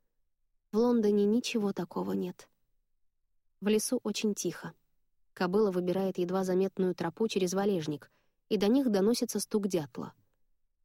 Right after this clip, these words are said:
Они останавливаются послушать, и Джесси говорит:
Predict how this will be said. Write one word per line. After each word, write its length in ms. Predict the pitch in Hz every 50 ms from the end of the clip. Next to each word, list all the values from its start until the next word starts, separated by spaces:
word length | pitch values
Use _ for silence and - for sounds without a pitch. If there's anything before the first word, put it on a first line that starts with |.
| _ _ -
Они 220 | 196 185 190 185
останавливаются 760 | 180 170 - 180 180 180 185 185 185 175 180 175 170 - 180
послушать, 580 | - 170 170 - - 220 240 - - 165 - - _ _ _ _ _ _ _ -
и 60 | 214
Джесси 320 | 180 165 190 190 - -
говорит: 500 | 196 185 180 185 185 180 156 135 - -